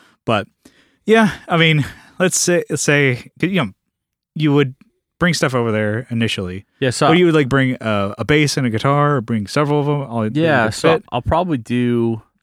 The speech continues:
Speaker 2: the P bass. Uh, I'll probably do two guitars.
Speaker 1: Mm-hmm.
Speaker 2: Um, I probably should bring the grabber too, just so I don't want it to be, I don't know. Probably bring the grabber.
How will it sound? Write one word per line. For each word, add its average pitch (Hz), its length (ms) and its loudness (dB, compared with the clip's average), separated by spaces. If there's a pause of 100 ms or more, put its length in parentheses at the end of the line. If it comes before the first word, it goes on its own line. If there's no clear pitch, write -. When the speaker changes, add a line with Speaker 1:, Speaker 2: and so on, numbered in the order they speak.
(500)
Speaker 2:
the 92 80 -8
P 131 220 -4
bass. 123 580 -4 (1300)
Uh, 90 640 -6 (300)
I'll 101 80 -8
probably 113 260 -2
do 101 260 -6
two 110 300 -6
guitars. 104 680 -4 (100)
Speaker 1:
Mm-hmm. 123 240 -2 (1160)
Speaker 2:
Um, 107 240 -6 (600)
I 123 100 -2 (320)
probably 131 340 0
should 107 240 -4
bring 101 220 -2
the 80 80 -4
grabber 92 400 0
too, 90 480 -4
just - 240 -12
so 80 240 -4 (760)
I 104 60 -8
don't 104 60 -2
want 92 180 -4
it - 60 -4
to 85 40 0
be, 90 300 -4 (720)
I - 60 -6
don't 180 80 0
know. - 140 -2 (680)
Probably 127 160 -2
bring 98 160 -2
the 80 80 -6
grabber. 80 400 -6